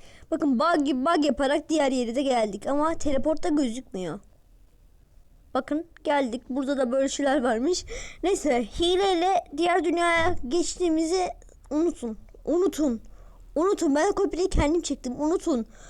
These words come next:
Hemen. Hemen unutun. Neyse arkadaşlar, sonraki videoda görüşmek üzere. Hoşça kalın ve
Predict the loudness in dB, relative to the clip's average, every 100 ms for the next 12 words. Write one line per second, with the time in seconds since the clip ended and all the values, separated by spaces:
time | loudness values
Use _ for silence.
0 | -20 -6 0 2 2 2 0 -2 -14 -20
1 | -20 -12 -2 0 2 2 2 0 0 2
2 | 2 0 -4 -16 -8 -2 0 0 0 0
3 | 0 0 0 0 2 0 0 -2 -2 0
4 | 0 -2 -2 -2 -2 -6 -20 -14 -4 0
5 | 2 0